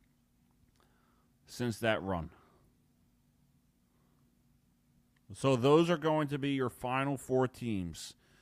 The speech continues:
Chiefs, Bengals, Seahawks, Giants. And the Bengals will defeat the Seahawks. And in my mind, the Bengals will defeat the Giants.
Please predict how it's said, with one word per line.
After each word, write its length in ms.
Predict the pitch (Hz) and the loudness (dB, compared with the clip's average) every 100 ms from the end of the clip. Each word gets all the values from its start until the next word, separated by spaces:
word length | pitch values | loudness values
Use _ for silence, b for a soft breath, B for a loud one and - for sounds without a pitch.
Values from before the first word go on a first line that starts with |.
| b b b | b b b
Chiefs, 480 | - 175 190 190 - - | -6 -2 -2 -4 -8 -2
Bengals, 400 | 147 147 135 127 | 0 0 -2 -6
Seahawks, 600 | - 131 123 127 120 - | -6 -4 0 0 0 -4
Giants. 500 | 123 107 85 - b b b b b b _ _ | -4 -2 -4 -10 b b b b b b _ _
And 160 | 113 120 | -4 -2
the 60 | |
Bengals 420 | 110 127 135 127 120 | 0 0 0 -2 -4
will 100 | 120 | -4
defeat 360 | 117 - 123 | -6 -6 -6
the 80 | 110 | -6
Seahawks. 680 | 107 - 110 95 87 - - b b b | -8 -6 -4 -2 -4 -8 -20 b b b
And 140 | 123 | -4
in 220 | 127 147 | -2 -2
my 180 | 156 156 | 0 0
mind, 480 | 156 143 143 139 120 | 0 0 0 -2 -6
the 80 | 98 | -8
Bengals 520 | 104 123 127 120 113 | -4 -2 -2 -2 -4
will 80 | 113 | -6
defeat 380 | 101 95 113 - | -8 -8 -8 -8
the 40 | |
Giants. 720 | 92 98 82 71 55 - - | -8 -6 -6 -8 -16 -20 -20